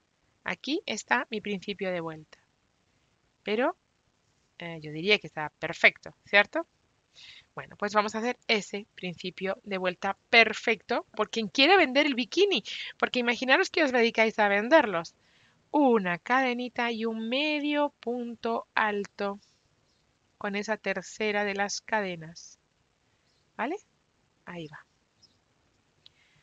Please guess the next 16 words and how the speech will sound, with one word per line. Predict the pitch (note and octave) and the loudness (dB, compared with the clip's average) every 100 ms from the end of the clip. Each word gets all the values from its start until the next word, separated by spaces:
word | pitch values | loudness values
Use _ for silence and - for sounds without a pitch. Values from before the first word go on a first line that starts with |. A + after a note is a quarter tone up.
| _ _ | _ _
Así | - G#3+ - F4+ - | 2 4 4 -2 0
terminamos. | A3+ G3+ F3+ E3+ D3+ B2+ - _ _ _ | 0 0 -6 -8 -10 -16 -20 _ _ _
Y | - | 2
ahora, | G3+ B3+ D#4+ - | 6 6 4 2
atención, | A3+ A3 G3+ F#3+ - G#3 F3 - | 0 0 -2 0 0 2 -2 -6
aquí | G3 - D4+ | -10 -6 -6
sí | - C#4 | -4 -6
que | - A3 F#3 | -2 -4 -4
es | - | -8
importante, | F#3+ F3 F#3 F3 G3 G#3 C4+ | -10 -8 -8 -6 -6 -4 -4
bueno, | G3+ D#3+ D3+ | -4 -6 -6
a | |
mí | E3 | -8
me | E3+ | -8
lo | E3 | -6
parece, | E3 F#3 - | -6 -10 -12